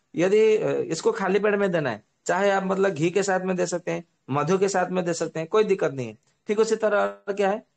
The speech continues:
ना, त्रिफला चूर्ण को घी के साथ में आपको प्रयोग कराना है। मतलब त्रिफला का चूर्ण एक चम्मच लीजिए तो दो चम्मच उसमें घी मिला करके चाट लीजिए, उसके बाद में गुनगुना मीठा दूध आपको पी लेना है, ये करना है। और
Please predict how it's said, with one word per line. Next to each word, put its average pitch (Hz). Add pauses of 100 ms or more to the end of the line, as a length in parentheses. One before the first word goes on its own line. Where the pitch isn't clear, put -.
ना, 196
त्रिफला 220
चूर्ण 208
को 220
घी 165
के 202
साथ 190
में 190
आपको 202
प्रयोग 156
कराना 131
है। 104 (240)
मतलब 190
त्रिफला 196
का 196
चूर्ण 196
एक 170
चम्मच 190
लीजिए 202 (220)
तो 175
दो 180
चम्मच 202
उसमें 190
घी 185
मिला 196
करके 190
चाट 175
लीजिए, 190 (240)
उसके 160
बाद 196
में 208
गुनगुना 185
मीठा 190
दूध 175
आपको 170
पी 190
लेना 131
है, 104 (240)
ये 175
करना 139
है। 107 (280)
और 196